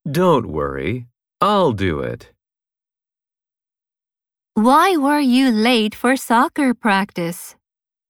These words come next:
Speaker 1: Because I was helping my mother.
Speaker 2: Ken, I'm not ready for Risa's birthday party. Can you help me?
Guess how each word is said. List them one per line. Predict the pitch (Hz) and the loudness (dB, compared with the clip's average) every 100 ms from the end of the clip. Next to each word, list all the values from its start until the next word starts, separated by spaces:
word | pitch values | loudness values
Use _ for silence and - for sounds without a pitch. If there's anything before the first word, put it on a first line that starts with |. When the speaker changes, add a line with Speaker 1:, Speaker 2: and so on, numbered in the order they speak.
| _ | _
Speaker 1:
Because | - 175 - 202 202 185 - - | -6 -6 -4 0 2 0 -4 -2
I | 185 220 | 2 4
was | 180 160 - | 4 2 -2
helping | - 185 196 190 175 165 | -6 -2 -2 0 -2 -2
my | 156 156 151 | -2 0 0
mother. | 151 170 202 175 135 117 120 - _ _ _ _ _ _ _ _ _ _ _ _ _ _ _ _ _ _ _ _ _ - | 0 0 0 0 0 0 -4 -12 _ _ _ _ _ _ _ _ _ _ _ _ _ _ _ _ _ _ _ _ _ -4
Speaker 2:
Ken, | 269 226 196 226 349 - _ _ _ - | 0 2 2 0 -4 -10 _ _ _ -2
I'm | 254 285 269 262 | 0 2 4 4
not | 330 415 392 247 | 4 0 -2 0
ready | 277 381 285 247 | 2 2 4 2
for | 254 240 226 226 | 2 2 2 2
Risa's | 214 277 285 247 254 277 | 2 0 0 0 0 -2
birthday | - 262 339 - 269 226 | -2 0 0 -2 0 0
party. | 220 254 208 202 190 214 - _ _ _ _ _ - | 0 0 2 0 -2 -4 -8 _ _ _ _ _ -2
Can | 262 262 247 | 2 4 4
you | 269 381 | 4 2
help | - 240 240 - | 0 0 0 2
me? | 240 247 285 | 2 2 0